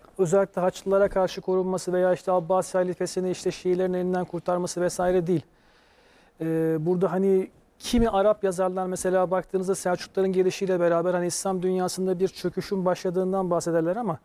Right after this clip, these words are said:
tam tersine olarak baktığınızda Selçuklu hükümdarların kültür ve medeniyeti korumak anlamında, e, büyük katkıları olduğunu, buna özellikle ihtimam gösterdiklerini söyleyebiliriz. Mesela hani burada, e, yine eğitime eğer şey yapacak olursak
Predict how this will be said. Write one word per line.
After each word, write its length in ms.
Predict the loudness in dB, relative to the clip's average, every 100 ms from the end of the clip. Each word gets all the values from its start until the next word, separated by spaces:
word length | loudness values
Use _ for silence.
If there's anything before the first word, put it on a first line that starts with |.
| _ _ _ _
tam 180 | -2 0
tersine 380 | 0 0 0
olarak 300 | -2 -2 -2
baktığınızda 440 | -2 -2 -4 -2 -4
Selçuklu 460 | 0 -2 -2 -6
hükümdarların 580 | -6 -4 -2 0 0 -2
kültür 480 | -6 -4 -4 -2 -2
ve 60 | 0
medeniyeti 480 | 0 2 0 0
korumak 480 | -4 0 2 2 0
anlamında, 560 | 0 -2 -2 -2 -2 -4 _ _ _ _ _ _ _ -6
e, 40 | -2 0 0 0 -2 -2
büyük 220 | -2 -2
katkıları 460 | 0 -4 -2 0 4
olduğunu, 460 | 4 4 2 0 -2 -6
buna 240 | -2 0
özellikle 600 | 2 2 2 0 -2 0
ihtimam 400 | -2 0 -2 0
gösterdiklerini 680 | 0 0 0 0 -2 -2 -2
söyleyebiliriz. 800 | 2 2 4 2 0 -2 -4 -6
Mesela 380 | -6 -2 0 0
hani 220 | 0 -2
burada, 460 | -2 0 0 0 -2 -6
e, 60 | -6 -4 -4 -4 -4 -6 -2
yine 200 | 0 0 2
eğitime 420 | 2 2 0 0
eğer 220 | 2 2 0
şey 160 | 0 0
yapacak 300 | 0 0 -2
olursak 320 | -4 -4